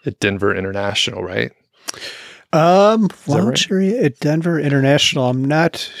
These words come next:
Speaker 1: Like, at the
Speaker 2: sh-
Speaker 1: end of the concourse?
Speaker 2: Oh, that, yes. Denver International Airport has an outside area at the end of each of the concourses, and the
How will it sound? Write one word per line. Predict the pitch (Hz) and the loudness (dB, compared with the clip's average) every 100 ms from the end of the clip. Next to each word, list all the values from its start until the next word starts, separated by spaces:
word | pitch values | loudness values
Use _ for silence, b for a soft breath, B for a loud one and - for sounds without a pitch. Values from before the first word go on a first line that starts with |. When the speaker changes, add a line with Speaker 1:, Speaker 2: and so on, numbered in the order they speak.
| - | -2
Speaker 1:
Like, | 123 123 | 0 0
at | 113 | 0
the | 127 123 | 2 2
Speaker 2:
sh- | |
Speaker 1:
end | 127 123 | 2 2
of | |
the | 110 | 0
concourse? | - 104 104 - - 117 120 117 - - - | 0 0 0 -2 0 0 2 -2 -4 -2 2
Speaker 2:
Oh, | 294 294 277 254 | 4 6 6 6
that, | 254 277 220 | 6 4 4
yes. | 185 233 269 233 - - | 2 4 4 4 2 2
Denver | - 202 220 220 214 208 | 2 2 4 4 4 4
International | 190 180 180 190 185 | 2 2 2 2 0
Airport | 170 165 - 151 139 | -2 -2 0 0 2
has | 143 139 131 - | 2 2 2 0
an | 135 - - | -4 -6 0
outside | 180 202 - 127 139 | 0 2 2 2 0
area | 135 131 127 131 B B B B B B - | -2 0 -2 -4 B B B B B B 0
at | 147 | 2
the | 151 143 - - | 4 2 0 2
end | 175 180 139 - - 160 _ | 4 4 -2 -14 -6 -6 _
of | 151 135 | 0 0
each | 208 160 - | 0 0 2
of | |
the | 143 | 0
concourses, | - 147 143 - 131 127 127 | 0 0 0 0 -2 0 -2
and | 135 131 | -2 -2
the | 127 123 | -2 -2